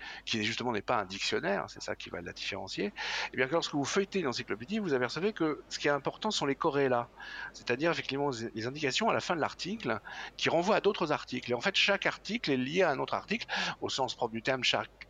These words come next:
article est articulé à un autre article, et comme ça, donc, le savoir est mis en boucle. Et donc,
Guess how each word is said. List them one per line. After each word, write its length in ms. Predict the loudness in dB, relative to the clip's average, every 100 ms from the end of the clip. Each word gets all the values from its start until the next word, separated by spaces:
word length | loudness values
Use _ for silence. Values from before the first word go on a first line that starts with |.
| -4
article 420 | -4 -6 -4 -4
est 180 | -4 -10 _ -4
articulé 760 | -2 -2 -4 -2 0 2 0 -4 -16 -16 -8 -4
à 100 | -2
un 100 | -2
autre 160 | -2
article, 500 | -4 -2 -2 0 -2 -2 -4 -2
et 80 | -2
comme 160 | 2 2
ça, 240 | 4 4
donc, 220 | 2 -2
le 60 | -2
savoir 360 | 0 2 2 2
est 80 | -2
mis 160 | 2 2
en 100 | 2
boucle. 260 | -2 -4 -4 -2 -2
Et 80 | 0
donc, 300 | 0 0 -8